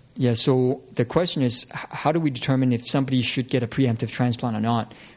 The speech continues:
Um, actually, the goal is to try to get preemptive transplants on everyone. Unfortunately, with the wait times that we have here,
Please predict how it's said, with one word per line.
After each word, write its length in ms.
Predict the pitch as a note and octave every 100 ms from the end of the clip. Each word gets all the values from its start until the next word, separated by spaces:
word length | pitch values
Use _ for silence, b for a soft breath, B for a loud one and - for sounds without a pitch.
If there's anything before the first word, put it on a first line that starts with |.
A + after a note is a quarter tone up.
| B
Um, 240 | A#2+ A2+ - - -
actually, 240 | D#3 E3 C3+
the 80 | A#2
goal 260 | D3+ F3+
is 120 | C#3+
to 40 | A#2+
try 180 | - C#3+
to 80 |
get 220 | A#2 C3+ -
preemptive 400 | D3 C3 A#2+ B2
transplants 480 | C3 A#2+ - A#2
on 80 | A2+
everyone. 460 | A#2 B2 G#2+ - B2 B B B B
Unfortunately, 640 | A#2+ F3+ F#3+ - C#3 B2+ - - - - -
with 280 | C3+ B2+
the 60 | C3+
wait 240 | A#2+ D3+ -
times 240 | C#3+ C3
that 100 | B2
we 120 | A2+
have 180 | G#2 G#2+
here, 360 | - B2+ C#3